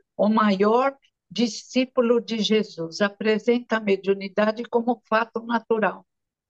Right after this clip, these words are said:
E Jesus conversa, Jesus reencarnado com Elias e Moisés materializado. Alguns apóstolos, não sei se eles já seriam apóstolo ou discípulo,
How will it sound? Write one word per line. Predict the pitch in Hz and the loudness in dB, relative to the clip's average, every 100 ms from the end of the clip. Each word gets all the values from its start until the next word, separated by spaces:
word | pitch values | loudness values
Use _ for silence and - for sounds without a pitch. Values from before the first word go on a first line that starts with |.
| _ - | _ -2
E | 285 262 | -2 0
Jesus | 285 277 - 285 311 - | 0 0 -2 -2 -2 -6
conversa, | - 294 262 208 220 190 - 156 - _ _ _ | -2 -2 0 2 2 0 -4 -6 -6 _ _ _
Jesus | 151 156 220 180 196 233 185 | -4 0 0 0 0 0 0
reencarnado | 220 208 220 208 202 220 277 311 302 _ _ - | -2 0 0 2 2 0 0 -4 -8 _ _ -2
com | 247 247 | 2 4
Elias | 240 220 214 247 247 233 220 | 2 2 2 4 2 2 0
e | 220 | 2
Moisés | 214 202 202 214 214 214 | 2 2 2 2 2 0
materializado. | 190 208 208 - 190 190 185 175 175 165 143 139 - - - _ _ _ _ _ | -2 0 0 0 0 2 2 2 0 2 0 0 -6 -18 -20 _ _ _ _ _
Alguns | 185 190 175 220 214 190 - - _ _ | 2 2 2 2 2 0 -6 -18 _ _
apóstolos, | - - - - 196 208 - - - 165 160 - - - _ - | -2 -2 -2 0 2 2 -2 -8 -6 -6 -8 -6 -8 -10 _ -12
não | 180 | -12
sei | 180 - 190 | -6 -2 -2
se | 185 | -2
eles | 175 170 | -4 -4
já | 175 170 | -2 -2
seriam | - 165 160 175 165 | -2 -4 -4 -4 -2
apóstolo | 156 - 180 175 - 170 165 | -2 0 -2 0 -2 0 0
ou | |
discípulo, | 160 156 - - 254 - 180 160 | -2 -10 -10 -6 -4 -6 -10 -12